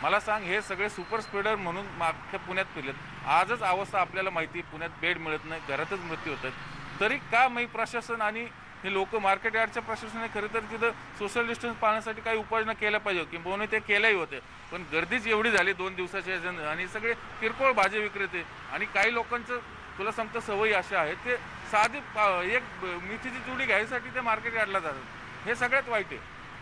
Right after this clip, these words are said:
आपल्या जीवाची काळजी काही लोकांना आहे की नाही? छोटे टेम्पोधारक जातात, ठीक आहे, ते किरकोळ दुकानदार,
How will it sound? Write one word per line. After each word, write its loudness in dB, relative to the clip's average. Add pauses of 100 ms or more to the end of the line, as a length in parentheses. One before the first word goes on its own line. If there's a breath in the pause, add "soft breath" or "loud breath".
(140)
आपल्या 2
जीवाची 0
काळजी 2
काही -2
लोकांना -2
आहे 6
की -4
नाही? -10 (880)
छोटे 0
टेम्पोधारक 2
जातात, 2
ठीक -6
आहे, -2
ते -4
किरकोळ -4
दुकानदार, -2